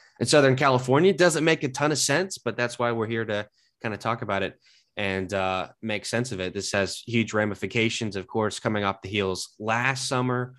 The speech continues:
where the move was announced that Texas and Oklahoma were moving from the Big twelve to the S E C. So the Big twelve gets, gets buckled, and now the Pac-twelve has, uh, kind of a death blow, uh,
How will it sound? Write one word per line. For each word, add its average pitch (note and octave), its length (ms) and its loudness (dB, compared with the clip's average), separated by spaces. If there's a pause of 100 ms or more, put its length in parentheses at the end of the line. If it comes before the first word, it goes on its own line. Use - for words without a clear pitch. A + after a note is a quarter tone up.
(200)
where G#2+ 180 -2
the G2 80 -4
move G#2 260 -2
was G2 160 -4
announced G2+ 280 -4
that F2+ 140 -10
Texas G#2+ 600 -4
and G2 160 -6
Oklahoma B2+ 720 2
were A#2 180 2
moving A2 320 0
from G#2 200 -4
the F#2+ 60 -4
Big F#2+ 200 0
twelve G2+ 340 2 (400)
to A#2 100 2
the G2 160 0
S F2+ 200 -4
E F#2+ 100 -6
C. F3+ 500 0 (220)
So A#2+ 120 -6
the F#2+ 100 -6
Big C3 240 0
twelve C#3+ 500 0
gets, C#3+ 380 -4
gets C#3 220 -2
buckled, D3 600 -4 (320)
and G#2+ 160 -2
now G#2+ 160 0
the G2+ 100 -8
Pac-twelve A#2+ 840 0
has, G#2 360 -2
uh, F#2+ 360 0
kind C#3+ 200 -2
of A2+ 80 -4
a G#2+ 40 -4
death A#2 360 -4
blow, G2 400 -2 (380)
uh, F#2 340 -4